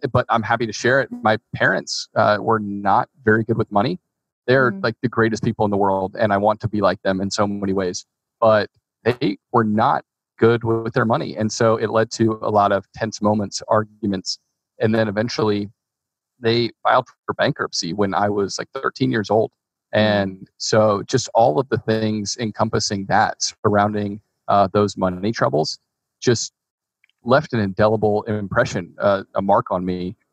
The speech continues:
Speaker 1: <laughs> that I haven't been able to shake until this point. Uh, and so, yeah, that's really what caused me to wanna be frugal, to wanna save. I didn't want money to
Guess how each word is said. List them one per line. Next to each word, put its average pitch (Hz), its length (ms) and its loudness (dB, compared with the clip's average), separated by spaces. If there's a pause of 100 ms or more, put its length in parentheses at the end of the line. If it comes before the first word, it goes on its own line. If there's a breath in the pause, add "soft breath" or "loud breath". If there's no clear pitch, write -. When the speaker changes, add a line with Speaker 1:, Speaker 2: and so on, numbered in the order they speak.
(160)
Speaker 1:
<laughs> - 280 4
that 127 120 0
I 120 40 2
haven't 131 280 0
been 123 120 -2
able 123 220 -2
to 117 160 0
shake 107 360 -2 (280)
until 117 220 0
this 107 160 -2
point. 110 340 2 (160)
Uh, 107 320 4
and 113 140 -2
so, 113 360 2 (1000)
yeah, 156 220 2
that's 143 320 0
really 131 400 2
what 117 240 -2
caused 120 440 2
me 110 180 0
to 107 280 0
wanna 104 180 2
be 101 180 -6
frugal, 110 320 0
to 104 220 -2
wanna 107 140 0
save. 117 300 -2
I 120 140 -2
didn't - 260 -4
want 135 160 0
money 104 320 0
to - 140 -12